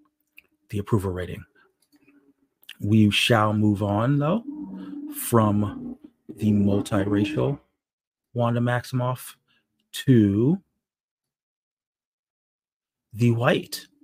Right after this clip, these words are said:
delegation, white delegation, and they once again went a little chalky. Uh, first round, they drafted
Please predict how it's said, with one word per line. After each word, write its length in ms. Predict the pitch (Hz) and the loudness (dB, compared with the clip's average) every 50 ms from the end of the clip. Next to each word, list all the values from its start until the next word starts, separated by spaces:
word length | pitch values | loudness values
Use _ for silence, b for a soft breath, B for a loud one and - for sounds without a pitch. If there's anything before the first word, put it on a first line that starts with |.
| _ _ - | _ _ -14
delegation, 640 | - 92 87 90 90 - 95 95 - - - 139 151 - - | -14 -12 -12 -12 -12 -10 -10 -10 -8 -8 -8 -8 -8 -10 -6
white 440 | - 156 151 127 123 - - - - - - - - _ _ _ b b b b b _ _ | -4 -2 -2 -2 -2 -4 -6 -10 -18 -18 -20 -20 -20 _ _ _ b b b b b _ _
delegation, 640 | - 101 95 95 95 92 95 - - 135 147 143 - b b b b b b | -4 -4 -4 -4 -6 -6 -6 -4 -4 -4 -4 -4 -6 b b b b b b
and 180 | 117 110 110 | 0 2 4
they 200 | 113 110 110 110 | 4 4 2 2
once 340 | 107 104 98 110 113 104 - | 0 0 0 -2 -2 0 -2
again 480 | 123 104 107 98 98 95 95 95 92 - _ _ _ _ _ _ _ _ _ _ _ - | -4 -2 -2 -4 -4 -6 -6 -8 -10 -12 _ _ _ _ _ _ _ _ _ _ _ -6
went 220 | 101 107 117 117 | 0 2 4 4
a 40 | 110 | 4
little 200 | 107 107 104 101 | 4 2 0 0
chalky. 600 | - - 104 95 92 - - 104 98 98 95 _ _ _ _ _ _ _ _ _ - | 0 -2 -2 -2 -2 -6 -6 -8 -6 -8 -10 _ _ _ _ _ _ _ _ _ -6
Uh, 440 | - 101 101 98 95 92 92 92 95 98 _ - _ _ _ _ _ _ _ _ _ - - - | -4 -2 -2 0 -2 -4 -4 -6 -8 -12 _ -20 _ _ _ _ _ _ _ _ _ -20 -18 -8
first 320 | - - 135 123 - - | 4 6 6 6 6 2
round, 320 | 123 120 117 120 120 120 113 | 2 2 2 2 2 0 -2
they 80 | 117 | -2
drafted 500 | 110 104 110 107 107 107 - - 113 113 | -4 -2 -2 -2 -2 -2 -4 -6 -10 -10